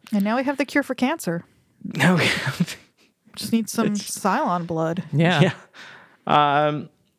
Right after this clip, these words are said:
Speaker 2: and so with, with all of that weighing heavy on her soul, on her conscience, on her mind, on her heart, uh, Starbuck does get back in the, the cockpit, and
Speaker 1: Mm-hmm.
Speaker 2: she and Lee, uh, they go fly that,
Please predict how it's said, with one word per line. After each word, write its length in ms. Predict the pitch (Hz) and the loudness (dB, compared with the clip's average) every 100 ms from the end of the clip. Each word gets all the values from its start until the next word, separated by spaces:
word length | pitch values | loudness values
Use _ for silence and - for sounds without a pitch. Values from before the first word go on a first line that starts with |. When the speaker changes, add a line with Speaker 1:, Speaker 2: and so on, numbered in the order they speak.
| _ | _
Speaker 2:
and 120 | 170 156 | 0 4
so 300 | 180 165 160 | 6 6 6
with, 220 | 160 147 | 4 4
with 260 | 170 160 - | 4 4 6
all 240 | 151 196 208 | 4 4 4
of 60 | |
that 260 | 175 165 160 | 4 4 2
weighing 680 | 143 143 139 139 127 135 123 | 2 4 4 4 2 2 0
heavy 400 | - 147 131 127 | 0 2 4 4
on 280 | 117 117 117 | 4 2 2
her 240 | 117 113 | 2 0
soul, 600 | 107 - 98 101 104 107 - - | 0 0 0 0 -2 -4 -8 -6
on 220 | 131 113 | -2 0
her 120 | 113 | 0
conscience, 460 | 110 113 110 117 110 | 0 -2 0 -2 -2
on 160 | 117 | -2
her 140 | 110 117 | 0 0
mind, 480 | 107 107 110 110 104 | 0 0 0 -2 -2
on 100 | 117 | -2
her 100 | 110 | 0
heart, 340 | 107 104 101 - - - - - - | 0 -2 -4 -12 -20 -20 -20 -18 -2
uh, 160 | 117 117 | 2 4
Starbuck 400 | - 180 196 185 | 4 4 2 4
does 220 | 202 170 | 2 4
get 140 | 127 | 2
back 200 | 120 113 | 2 2
in 100 | 113 | 0
the, 180 | 107 107 | 0 0
the 100 | 120 | -2
cockpit, 500 | - 113 92 113 117 | 2 2 4 2 0
and 260 | 127 117 117 | 0 2 2
Speaker 1:
Mm-hmm. 40 | - | 0
Speaker 2:
she 200 | - 151 | 0 0
and 140 | 165 | 2
Lee, 280 | 170 180 175 | 2 2 2
uh, 240 | 170 165 151 - | 2 0 -2 0
they 100 | 170 | 4
go 180 | 180 | 4
fly 260 | 175 175 180 | 4 4 6
that, 300 | 156 113 90 | 4 2 -4